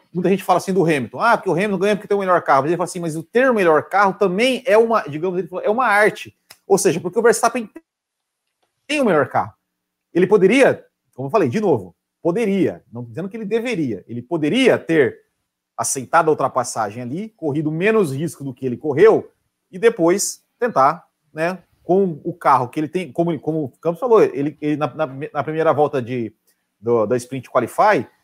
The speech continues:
o Hamilton tentou atacar, tal, não conseguiu, e o Verstappen sumiu na frente, como provavelmente poderia, teria grande chance de sumir na frente de novo, se ele, se ele, digamos, né, espera o D R S, espera o D R S, né, né, e, e passa ali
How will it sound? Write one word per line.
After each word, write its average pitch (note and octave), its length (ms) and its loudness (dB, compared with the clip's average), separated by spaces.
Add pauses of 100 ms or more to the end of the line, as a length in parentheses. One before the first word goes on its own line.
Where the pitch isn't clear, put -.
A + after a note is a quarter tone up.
o E3 100 -2
Hamilton F#3 300 2
tentou E3 380 2
atacar, D3 680 4
tal, G3+ 240 4
não F3 120 -4
conseguiu, D#3+ 460 -12
e D#4+ 40 -4
o F4 60 -6
Verstappen C#4+ 420 -8
sumiu C#4+ 300 -10
na D#4+ 80 -8
frente, A#3 360 -8
como C4 300 -6 (140)
provavelmente A3+ 520 2
poderia, A#3 380 -2 (160)
teria G#3 180 2
grande A3 300 2
chance G#3+ 260 -6
de G#3 80 -12
sumir A3+ 240 -6
na A#3 120 -4
frente G#3 240 -12
de B3 100 -12
novo, A#3 340 0 (280)
se - 240 0
ele, E3 440 4 (360)
se - 200 -6
ele, D#3+ 320 2
digamos, B2+ 680 -4 (400)
né, D3+ 160 0
espera F3 340 2
o E3 40 2
D E3 100 6
R D#3+ 180 4
S, D#3 340 2
espera G3 360 0
o - 20 -4
D F3 100 0
R D#3+ 160 0
S, E3+ 380 0
né, C#3+ 180 -18 (480)
né, D3 320 -12
e, C#3+ 300 -6
e B2+ 80 -8
passa D3+ 400 2
ali D3+ 480 -2